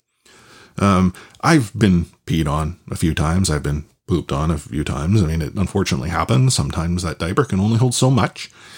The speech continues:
And, uh, you learn that it reached its limit when, <laughs> unfortunately, uh, you see what's happening on you, uh, or, you know, what might be happening through the clothes that your, your, your child is wearing.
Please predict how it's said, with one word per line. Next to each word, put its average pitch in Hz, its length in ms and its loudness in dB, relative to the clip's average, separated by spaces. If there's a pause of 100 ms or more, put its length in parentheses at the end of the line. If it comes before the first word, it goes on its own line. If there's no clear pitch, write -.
(240)
And, 113 500 2
uh, 117 360 0
you 110 220 0
learn 104 340 2
that 101 260 0
it 98 100 -4
reached 104 300 -4
its 113 160 -4
limit 101 320 0
when, 117 300 4
<laughs> - 0 -
unfortunately, 107 800 0 (360)
uh, 85 300 -2
you 101 440 2
see 90 260 0
what's 87 220 -2
happening 82 600 -2
on 80 200 -6
you, 107 360 4 (440)
uh, 80 240 0
or, 80 340 -2 (320)
you - 60 0
know, 95 260 -4 (220)
what - 220 -4
might 78 180 -2
be 71 100 -2
happening 78 480 -2
through 80 280 -4
the 76 140 -6
clothes 95 360 2
that - 140 2
your, 85 260 0
your, 85 280 -2 (120)
your 98 200 -2
child 80 280 -2
is 73 120 -6
wearing. 95 280 0